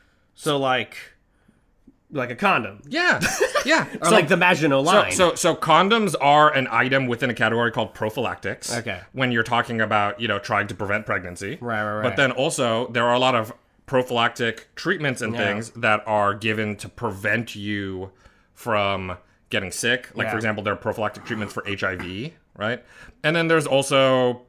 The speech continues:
Speaker 2: vaccines.
Speaker 1: Yeah.
Speaker 2: Vaccines
Speaker 1: Which,
Speaker 2: are typically prophylactic.
Speaker 1: which state Supreme Court do you think is first gonna rule that, uh, condoms are illegal and there's no constitutional right to them?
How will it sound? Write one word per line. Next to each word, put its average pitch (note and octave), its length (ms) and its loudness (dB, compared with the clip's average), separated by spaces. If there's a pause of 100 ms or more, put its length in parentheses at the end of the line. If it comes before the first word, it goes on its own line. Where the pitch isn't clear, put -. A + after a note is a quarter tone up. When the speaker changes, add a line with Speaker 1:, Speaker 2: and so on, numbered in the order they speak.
(240)
Speaker 2:
vaccines. C#3 680 -2
Speaker 1:
Yeah. A2 120 -16 (180)
Speaker 2:
Vaccines D3 340 2
Speaker 1:
Which, A#2 60 -2
Speaker 2:
are A2 40 -6
typically F#2+ 260 -6
prophylactic. F2+ 240 -6
Speaker 1:
which D#3 140 0
state F3 300 -2
Supreme D3 360 -4
Court D3 240 -4
do A#2+ 80 -8
you A#2+ 80 -4
think B2 200 -6
is A#2 120 -8
first B2 280 -8
gonna A#2 160 -4
rule A2 220 -6
that, G#2 340 -8 (220)
uh, F#2+ 340 -8
condoms G#2+ 560 -6
are F#2 220 -6
illegal F#2+ 460 -12
and G2+ 140 -10
there's G2 100 -10
no G2+ 120 -8
constitutional A2 600 -10
right G#2+ 200 -8
to G#2 80 -12
them? F2+ 240 -16